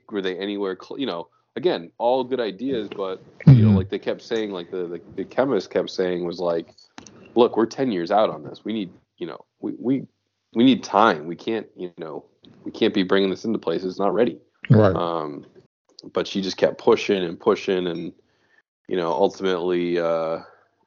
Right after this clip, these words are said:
Speaker 1: you know, the company folded. Uh, but in the end, they took, I think, just over nine hundred. They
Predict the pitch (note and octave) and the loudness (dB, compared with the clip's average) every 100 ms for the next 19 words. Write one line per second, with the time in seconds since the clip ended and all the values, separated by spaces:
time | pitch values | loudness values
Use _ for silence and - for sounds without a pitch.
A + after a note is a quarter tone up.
0 | _ _ F2+ E2+ D#2+ - E2+ F2 D#2 - | _ _ -10 -8 -6 -4 -4 -4 -6 2
1 | A2+ F#2+ F2+ F2 F2 E2 E2+ E2+ - - | 2 4 2 0 -2 -6 -2 0 -2 -8
2 | _ _ _ _ F#2+ F2+ F#2 F#2 F2+ E2 | _ _ _ _ -6 -4 -2 -2 -4 -6
3 | - F2+ - - - - G#2+ F2+ - - | -6 -6 -6 -18 -20 -18 -12 -12 -12 -20
4 | - - - - F#2 F#2 F#2 F#2+ G2 G2 | -10 -4 -2 -2 -2 -2 -2 -2 0 -2
5 | F#2 | 0